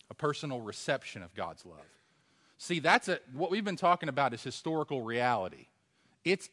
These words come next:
out there. It's happened in history as a manifestation of God's love. But what needs to happen in order to make us loving is for us to personally receive that,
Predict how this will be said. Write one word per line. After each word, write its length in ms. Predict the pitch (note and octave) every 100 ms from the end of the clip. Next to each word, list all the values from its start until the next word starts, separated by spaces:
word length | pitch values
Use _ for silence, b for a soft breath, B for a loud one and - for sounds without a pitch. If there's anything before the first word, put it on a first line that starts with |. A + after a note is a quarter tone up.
| -
out 240 | D#3+ F3 B2 A2
there. 260 | B2+ A#2+ D2 C2+ _ _ _ -
It's 220 | G3 -
happened 680 | - D3+ F3 - F2+ - - _ _ -
in 200 | F3+ F3
history 680 | C#3 F#3 - B2 F#2+ D2+ - _ _ b b b b b b
as 220 | C3 B2+
a 40 |
manifestation 760 | A#2+ C#3 D3 D3 - C#3+ C3+ C#3
of 120 | A#2+
God's 280 | G#2+ A#2+ G2+
love. 400 | B2 B2 F#2 D#2+ _ b b b
But 140 | D3+
what 180 | D3+ C#3+
needs 300 | D3 G3+ -
to 80 | D#3+
happen 300 | D#3+ D#3+ D#3
in 100 | C#3+
order 220 | C#3+ C#3
to 60 | A#2+
make 340 | B2 D#3 D#3 -
us 380 | F#3+ G#3 - -
loving 580 | A#2 G3+ E3 A#2+ A#2 C3 b b
is 160 | D3 D3
for 200 | - D#3+
us 140 | G3 -
to 80 |
personally 560 | C#3+ - F3 - F3+ F3+
receive 460 | D#3 - - F3 A2
that, 300 | F#2 D2+